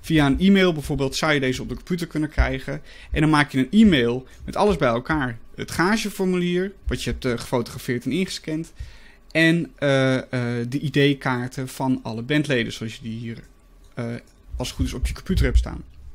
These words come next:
Deze e-mail kun je sturen naar degene die, van wie je het gageverklaring hebt gehad.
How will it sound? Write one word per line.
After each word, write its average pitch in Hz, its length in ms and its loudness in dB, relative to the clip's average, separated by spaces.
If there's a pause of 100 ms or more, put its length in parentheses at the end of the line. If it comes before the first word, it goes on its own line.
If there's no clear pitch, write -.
(1800)
Deze 185 680 6 (760)
e-mail 170 460 8
kun 131 160 0
je 127 100 4
sturen 139 420 -2
naar 117 400 -6 (460)
degene 120 340 -2
die, 113 400 -6
van - 180 -2
wie 120 100 2
je 120 60 0
het 117 100 -4
gageverklaring 117 640 -4
hebt - 160 -4
gehad. 170 360 0